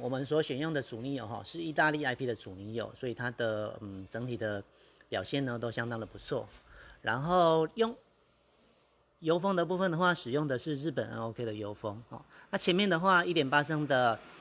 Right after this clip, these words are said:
N A引擎，我们所配置的弹簧公斤数是七公斤，对这一台车来说，哎，算还蛮刚好的，软硬然后还有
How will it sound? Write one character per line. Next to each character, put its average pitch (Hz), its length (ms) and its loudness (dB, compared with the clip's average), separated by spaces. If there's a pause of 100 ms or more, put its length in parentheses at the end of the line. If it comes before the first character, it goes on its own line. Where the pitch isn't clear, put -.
(240)
N 151 140 2
A 156 120 6
引 131 100 0
擎， 117 220 -8
我 110 60 -6
们 120 180 -6
所 123 160 -4
配 165 160 0
置 160 160 -4
的 139 100 2
弹 123 140 -4
簧 127 160 -2
公 127 160 -6
斤 123 160 -6
数 139 200 -4
是 139 160 -4
七 123 180 -6
公 110 180 -4
斤， 110 240 -6 (1000)
对 143 120 2
这 147 140 0
一 147 60 4
台 131 180 -2
车 131 160 -4
来 113 160 0
说， 113 220 -4
哎， 113 120 -8
算 135 240 -2
还 120 140 -4
蛮 107 240 -8
刚 107 220 -6
好 120 240 -8
的， 151 100 -14 (840)
软 120 280 -2
硬 147 220 0
然 117 100 -2
后 117 220 -2
还 117 160 -4
有 110 420 -2